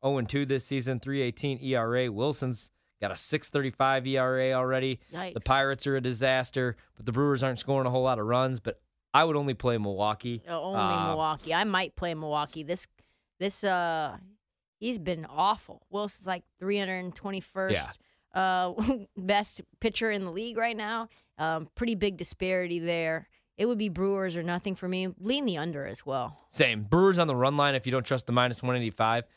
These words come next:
Speaker 1: minus one oh five.
Speaker 2: Yeah, I like that.
Speaker 1: Uh, Padres, auto play again tomorrow.
Speaker 2: Yep.
Speaker 1: I
Speaker 2: Yep.
Speaker 1: mean, the Reds are
Speaker 2: On the run
Speaker 1: terrible.
Speaker 2: line as well, minus one oh five.
Speaker 1: I don't even know who's pitching, to be honest with you, and it doesn't matter. They are minus one seventy-five favorites. It's Gore.
Speaker 2: Vlad
Speaker 1: Oh,
Speaker 2: Gutierrez and
Speaker 1: Mackenzie
Speaker 2: Gore.
Speaker 1: Gore, though.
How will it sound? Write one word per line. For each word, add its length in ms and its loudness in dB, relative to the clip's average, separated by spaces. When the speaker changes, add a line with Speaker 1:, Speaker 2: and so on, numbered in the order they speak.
Speaker 1:
minus 340 2
one 140 0
oh 60 0
five. 260 0
Speaker 2:
Yeah, 120 0
I 20 0
like 220 -4
that. 200 -6
Speaker 1:
Uh, 160 6
Padres, 560 6
auto 220 6
play 260 0
again 180 -6
tomorrow. 300 -6
Speaker 2:
Yep. 220 4
Speaker 1:
I 60 0
Speaker 2:
Yep. 180 6
Speaker 1:
mean, 80 0
the 100 4
Reds 320 4
are 80 6
Speaker 2:
On 140 10
the 100 4
run 140 6
Speaker 1:
terrible. 60 0
Speaker 2:
line 220 2
as 120 -2
well, 400 2
minus 340 0
one 120 2
oh 80 0
five. 280 0
Speaker 1:
I 60 4
don't 100 4
even 160 2
know 180 2
who's 120 -4
pitching, 320 -8
to 60 -10
be 100 -6
honest 260 -6
with 140 -8
you, 60 -4
and 60 -2
it 120 -4
doesn't 300 6
matter. 320 2
They 180 2
are 300 2
minus 440 0
one 280 -2
seventy-five 580 0
favorites. 480 0
It's 140 -4
Gore. 500 4
Speaker 2:
Vlad 240 10
Speaker 1:
Oh, 240 4
Speaker 2:
Gutierrez 480 2
and 80 0
Speaker 1:
Mackenzie 380 2
Speaker 2:
Gore. 80 -2
Speaker 1:
Gore, 320 0
though. 320 2